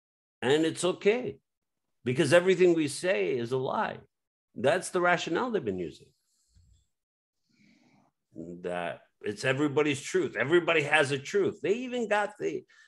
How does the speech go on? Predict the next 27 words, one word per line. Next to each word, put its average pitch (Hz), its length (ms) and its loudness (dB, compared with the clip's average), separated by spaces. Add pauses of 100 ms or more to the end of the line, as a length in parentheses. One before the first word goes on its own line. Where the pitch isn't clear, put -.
(300)
the 131 300 0
far 240 500 2
left 226 560 -2
liberals 269 580 2
saying 226 400 0
shit 156 320 -4
like 147 240 0
that. 95 320 -4 (140)
Everybody 151 460 2
has 131 200 0
a 120 80 -6
truth. 101 460 -6 (1400)
On 175 140 2
the 180 60 0
one 214 220 -2
hand, 240 280 6
they 180 120 4
do, 214 640 -4
but 160 360 -2
that 202 440 -2
is, 170 500 2
that 147 380 -2
term, 180 720 2 (2250)
that 127 480 -2
term 208 460 4
opens 202 760 2
up 196 400 -6